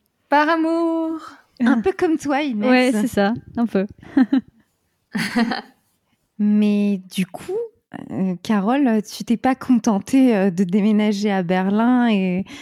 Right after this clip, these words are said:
Speaker 2: et de te marier, euh, euh, avec, euh, bah, tout simplement avec un Allemand. Euh, t'as aussi décidé, euh, de fonder ta famille, tout simplement en Allemagne. Et c'est la raison pour laquelle on te,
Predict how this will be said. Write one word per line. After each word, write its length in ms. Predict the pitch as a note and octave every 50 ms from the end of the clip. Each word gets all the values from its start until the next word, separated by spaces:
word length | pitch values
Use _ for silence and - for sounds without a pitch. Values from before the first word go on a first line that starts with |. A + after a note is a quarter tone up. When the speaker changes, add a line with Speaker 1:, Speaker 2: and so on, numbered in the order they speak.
| - - - -
Speaker 2:
et 100 | G3 G3+
de 160 | F3 F#3 F#3
te 160 | F3+ - G3
marier, 920 | F3 F3 F#3 F3+ F3+ G3+ G#3+ A3 A3+ G#3+ G3 A3+ A#3+ B3 B3 A#3+ A#3 G3+
euh, 320 | F3+ F3 E3+ E3 E3 E3+ G3 - A#3 A#3+ - - _ _ -
euh, 180 | F#3 F3 E3+ F3 -
avec, 440 | - G3+ F#3+ F3+ F#3 F3+ - - -
euh, 220 | F#3 F3 F3 D#3+
bah, 160 | D3+ E3 F3+ -
tout 120 | - -
simplement 320 | - G#3 F3 - G3+ G#3+
avec 220 | F#3 F3+ G3+ - F3
un 100 | D#3+ F3+
Allemand. 460 | F3 F3+ G3 A3 D4 F#4+ G#4 F#4+ C4
Euh, 80 | G#3+ G#3 -
t'as 160 | - G#3+ G#3
aussi 260 | G3 G#3 - - B3+
décidé, 640 | A3+ A#3 G#3 - - B3+ F#3+ F3+ F#3 A3 A#3+ A#3+ A#3
euh, 120 | G#3 G3
de 120 | F#3 F#3+ -
fonder 320 | G3+ - - G#3 G#3+ A3
ta 160 | - A3+ G3+
famille, 500 | G3+ - G3 F#3 G3 A#3+ F#4+ A4+ D#4+ A3 - -
tout 120 | - -
simplement 460 | - C4 G#3+ G3 - G#3 G#3+ A#3 A#3+
en 120 | A3+ G3+ G3
Allemagne. 360 | F#3 F#3 F#3+ A3 C4 D4 C4+
Et 60 | A3
c'est 140 | - - F#3
la 100 | F3+ F#3
raison 280 | F#3+ G3+ G3 G#3+ A#3
pour 160 | A#3 - G#3+ G3
laquelle 460 | F3+ F#3 - - A3+ A3+ A3+ G#3+ G3
on 140 | F3+ F3+ F#3
te, 400 | - - F3 E3 E3 D#3 D#3